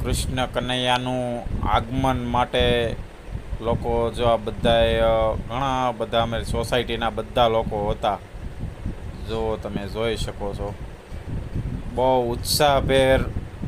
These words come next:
ઉત્સવ ઉજવાણો અને બધા લોકો કૃષ્ણ કનૈયાનું આગમન કરવામાં બધા આવ્યા હતા, આવ્યા હતા. જો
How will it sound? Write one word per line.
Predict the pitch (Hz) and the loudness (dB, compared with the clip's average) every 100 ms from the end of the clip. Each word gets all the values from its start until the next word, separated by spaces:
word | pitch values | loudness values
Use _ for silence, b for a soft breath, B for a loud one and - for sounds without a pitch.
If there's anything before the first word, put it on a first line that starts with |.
| - - - - - | -6 -6 -10 -10 -10
ઉત્સવ | 120 - - 127 | -8 -4 0 0
ઉજવાણો | 113 113 123 123 123 120 113 - - - - - - - - 107 - | 0 -2 0 2 2 0 -2 -6 -10 -8 -8 -8 -10 -6 -4 -4 -4
અને | 117 113 110 110 113 110 104 | -6 -4 -4 -2 -4 -4 -4
બધા | 107 - 131 120 | -6 0 4 4
લોકો | 117 117 120 120 117 113 107 - - - - - - - - - - - - - - - - - - - - - - - - - - - - - - - - | 4 2 0 2 2 0 -2 -4 -4 -6 -6 -10 -12 -14 -8 -6 -6 -10 -12 -14 -10 -6 -6 -8 -14 -18 -18 -16 -16 -14 -14 -14 -12 -8 -8 -8 -10 -8 -6
કૃષ્ણ | 120 - 123 | -4 -4 -2
કનૈયાનું | 113 123 123 123 117 117 113 | -2 -2 0 0 0 2 2
આગમન | 113 123 120 110 | 2 -2 -6 -4
કરવામાં | 117 117 120 113 117 113 107 - - - | -2 0 0 0 -2 -2 -4 -10 -10 -8
બધા | 110 117 | -2 2
આવ્યા | 110 110 120 | 4 4 2
હતા, | 120 120 - - | 2 2 0 -2
આવ્યા | 110 113 120 | -4 -2 0
હતા. | 123 131 139 - - - - - - - - - - - - - - - - - - - - - - - - - | 0 0 -2 -8 -12 -10 -10 -8 -8 -8 -8 -10 -10 -12 -14 -16 -16 -14 -14 -16 -18 -18 -18 -16 -16 -14 -12 -8
જો | 120 117 | -6 -4